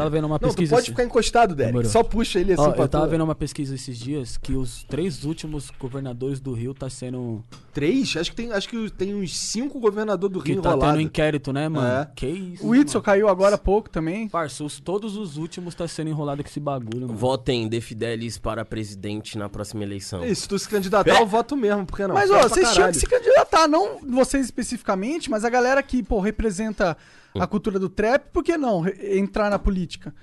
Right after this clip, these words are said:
Speaker 3: Porque a gente só deixa os filhos da puta na política, porra.
Speaker 4: Não, sem maldade,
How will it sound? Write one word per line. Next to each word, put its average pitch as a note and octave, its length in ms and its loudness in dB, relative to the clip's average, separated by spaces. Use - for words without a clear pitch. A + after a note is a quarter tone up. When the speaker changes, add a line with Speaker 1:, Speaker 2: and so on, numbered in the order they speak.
Speaker 3:
Porque - 180 0
a E4+ 140 6
gente C#4+ 140 0
só D#4+ 140 0
deixa D#4 160 -2
os - 80 -12
filhos D#4+ 160 0
da D4+ 100 6
puta D4+ 240 -2
na D4 80 6
política, F4 500 0
porra. F#3+ 280 2
Speaker 4:
Não, A2 60 0
sem A2+ 140 -4
maldade, A2+ 340 0